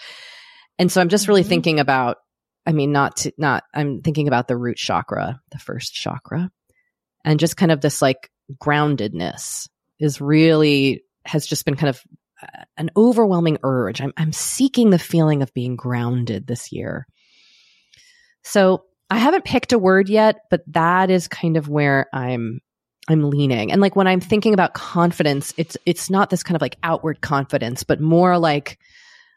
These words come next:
Speaker 1: an inner sense of confidence that I don't necessarily have to prove to anybody else that I am confident because I trust in myself.
Speaker 2: Hmm.
Speaker 1: These are, this is
Speaker 2: Ooh.
Speaker 1: aspirational. I am not,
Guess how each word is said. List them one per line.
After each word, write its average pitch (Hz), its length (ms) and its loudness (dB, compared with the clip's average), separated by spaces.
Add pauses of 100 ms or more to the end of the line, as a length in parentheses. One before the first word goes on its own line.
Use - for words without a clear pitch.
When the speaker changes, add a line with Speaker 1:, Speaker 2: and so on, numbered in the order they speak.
(140)
Speaker 1:
an 160 140 2 (120)
inner 160 420 4
sense - 680 -4
of - 120 -8
confidence - 640 -8
that 180 180 0
I 185 80 4
don't 208 160 2
necessarily 170 560 2
have 147 240 -4
to 147 80 -10
prove 151 320 0
to - 180 -6
anybody 135 520 -4
else 135 340 -6
that 240 140 2
I 254 60 2
am 269 140 0
confident 277 520 0
because 160 260 -2
I 139 100 0
trust - 540 -4 (140)
in 156 100 -4
myself. 143 720 -6
Speaker 2:
Hmm. 95 80 -12 (1200)
Speaker 1:
These 262 220 2
are, 294 60 2
this 330 180 2
is 220 100 6
Speaker 2:
Ooh. - 40 6
Speaker 1:
aspirational. 180 920 2
I 170 100 -2
am 170 120 2
not, 170 240 2